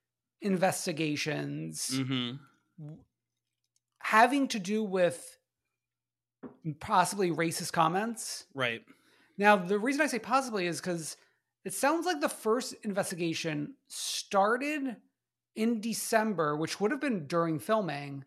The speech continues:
Speaker 2: Yeah.
Speaker 1: And it involved a crew member.
Speaker 2: Mm-hmm.
Speaker 1: And it said the result of that investigation was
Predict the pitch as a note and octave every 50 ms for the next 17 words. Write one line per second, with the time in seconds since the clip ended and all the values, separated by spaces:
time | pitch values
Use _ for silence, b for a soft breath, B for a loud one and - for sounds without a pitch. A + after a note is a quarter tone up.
0 | _ - C3+ A#2+ A2 G#2 - - _ _ - - F#3 G3 G3+ G3 G3 E3 F3+ A3
1 | A3+ B3 B3+ C4+ C#4 B3+ A3 - - - _ _ _ _ _ _ _ _ _ _
2 | _ _ _ _ _ _ - - D#3+ - - - G3 G3 A3+ A#3+ C4+ D4 D4+ D#4
3 | F4+ F#4 F#4 F4 E4 - - - - C3+ D3 D3 D3 D3 C#3+ D3 D#3 D#3 - _
4 | _ _ _ _ _ _ _ - A#3 A3+ A3+ A3+ A3 G3+ - - _ _ _ _
5 | - A#3+ - - - B3+ B3+ A#3 G#3+ A3 G3+ G3 F#3 F3 D3 D3 B3 C#4 C4+ E4+
6 | D4+ C4 A#3 G3 F#3+ F3 E3 F3 - - D#3+ E3 D#3+ C3+ - D#3+ D#3 D#3+ D#3 C#3
7 | - -